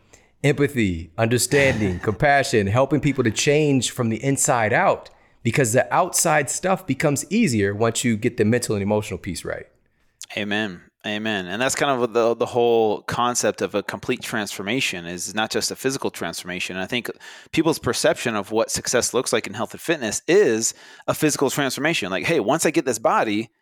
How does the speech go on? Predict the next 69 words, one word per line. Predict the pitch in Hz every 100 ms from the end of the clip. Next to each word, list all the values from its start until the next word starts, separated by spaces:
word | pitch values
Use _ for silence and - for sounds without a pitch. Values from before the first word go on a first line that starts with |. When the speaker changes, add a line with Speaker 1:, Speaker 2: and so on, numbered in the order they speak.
| _ _ -
Speaker 2:
then | 143 214
all | 196
my | 175
problems | - 202 208
are | 131
gonna | 127 120
go | 120
away. | 127 165 65 -
Then | 135
I'll | 185
be | 151
skinny. | 143 - 165 180 180
People | - 185 165
will | 127 110
love | 165 170
me | 165
in |
society. | 165 156 160 160 170 160
No | 147
one's | 160
gonna | 147 117
treat | - 170
me | 165 156
wrong | 160 170
anymore. | 170 160 165 139
I'll |
treat | 151 -
myself | - - - 160
right." | 156 170 - - - - _ _ _ -
And | 139
we | 143
think | 160 131
that's | 127 131 -
what's | 120 123 -
gonna | 120 92
happen. | 131 135 95
But | 110
I |
promise | 104 185 202 139
you, | 113 107 - _
we | 143
both | 135 165 -
know | 131 113
people | 139 123 117
that | 117 - _ -
are, | 120
have | 120 -
five | 131
percent | 143 143 104
body | 139 165
fat | 123 110 104 - _ -
a-, |
and | 120 117 123
are | 117
still | - - 127
miserable | 139 147 113 107
with | 107
themselves | 110 - 190 147
and | 131
still | - 151
hate | 123 160
themselves | 131 117 107 104 104
and | 107
still | - 139
think | 143 131
they're |
not | 120 98
good | 135 165
enough. | 120 113 85